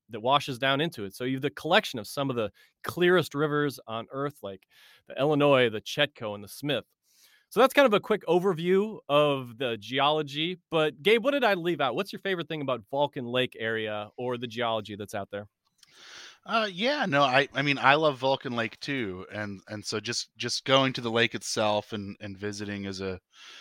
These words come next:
Speaker 2: is, is a great experience. But I would point people towards the south of Vulcan Lake, out on the Johnson Butte Trail eleven ten. You can hike that ridge out. It has a pretty moderate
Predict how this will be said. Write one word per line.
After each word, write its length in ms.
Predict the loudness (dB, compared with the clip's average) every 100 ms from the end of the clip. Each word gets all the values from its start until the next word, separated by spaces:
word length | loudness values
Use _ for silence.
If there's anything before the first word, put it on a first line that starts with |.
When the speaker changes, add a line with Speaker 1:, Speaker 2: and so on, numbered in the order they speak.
| -20 -20 -16 -12
Speaker 2:
is, 160 | -12 -10
is 140 | -10
a 60 | -10
great 420 | -2 6 6 6
experience. 1000 | 2 -2 -2 0 0 2 0 -2 -4 -4 -8 -14
But 380 | 4 6 6 4 4
I 320 | 8 8 6
would 600 | 4 2 4 2 0 -4
point 340 | -2 0 0 -6
people 420 | -10 -4 -2 -2 -4
towards 840 | -6 -2 0 0 -2 -4 -6 -6 _ _ -20 -20 _ -8
the 140 | -4
south 1000 | 0 0 2 4 6 8 6 2 -6 -12 -8
of 160 | -6
Vulcan 440 | -2 -2 -2 -6 -6
Lake, 240 | -6 -4 0
out 140 | 0
on 100 | 0
the 100 | -4
Johnson 520 | 0 2 0 -2 -8
Butte 280 | -6 -6 -6
Trail 400 | -4 -2 -2 -4 -6
eleven 500 | -6 -4 -2 -4 -8
ten. 440 | -8 -8 -8 -12 -20 _ _ _ -12
You 220 | -6 -4
can 140 | -4
hike 300 | 0 0 2
that 260 | 4 4 2
ridge 340 | 0 0 2
out. 320 | 4 4 4 -2 -16 -6
It 180 | -4 0
has 260 | 0 0
a 80 | -6
pretty 320 | -4 -2 -2
moderate 520 | 0 2 2 2 -2